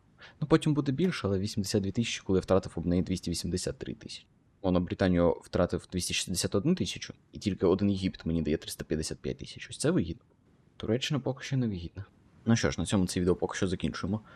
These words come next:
Ну ми непогано, ну, ми справді непогано зробили. Ми прийшлись по Туреччині, ми розширили свою армію трохи.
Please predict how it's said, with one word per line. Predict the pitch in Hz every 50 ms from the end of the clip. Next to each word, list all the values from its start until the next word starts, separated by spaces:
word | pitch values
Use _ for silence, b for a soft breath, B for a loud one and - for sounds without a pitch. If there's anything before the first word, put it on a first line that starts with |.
| B B B - - - _ _ _ -
Ну | 147 147 151
ми | 156 165 175
непогано, | 175 180 - - 170 156 156 110 143
ну, | 151
ми | 147 147
справді | 143 - - 151 147 120 113 117
непогано | 107 107 - 110 104 113 104 98 101
зробили. | 95 98 98 95 92 101 92 82
Ми | 87 90
прийшлись | 85 - 110 101 - - - - 113 143
по | - - 90
Туреччині, | - - 90 87 92 101 - - - 85 82
ми | 80 80 76
розширили | 80 85 - - - 101 104 107 110
свою | 110 - - - - - - 87 85 92
армію | - - - - 76 78 73 - 64 60 55 -
трохи. | - - - - -